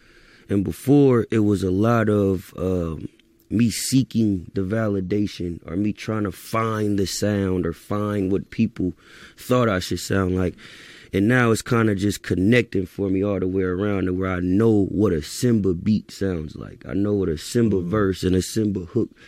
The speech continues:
Speaker 1: feels like. So I'm getting ready to go back in the studio for the next three weeks. And I wanna go in the studio with this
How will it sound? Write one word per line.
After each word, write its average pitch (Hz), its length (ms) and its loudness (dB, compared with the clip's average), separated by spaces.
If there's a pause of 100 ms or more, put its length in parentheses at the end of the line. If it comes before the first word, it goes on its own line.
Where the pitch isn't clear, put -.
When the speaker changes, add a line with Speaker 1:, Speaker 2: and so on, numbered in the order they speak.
(320)
Speaker 1:
feels 117 460 6
like. 90 280 0
So 101 340 0 (440)
I'm 110 100 4
getting 127 180 6
ready 113 140 6
to 101 80 2
go 110 180 4
back 101 280 2
in 101 100 4
the 92 60 4
studio 107 500 4
for 98 220 -2
the 92 80 0
next 98 480 -2 (180)
three 117 260 4
weeks. - 600 -2 (500)
And 92 260 -4
I 95 100 -2
wanna 104 280 -2
go 107 240 0
in 98 80 0
the 92 80 0
studio 104 600 2
with 90 260 0 (320)
this 117 260 4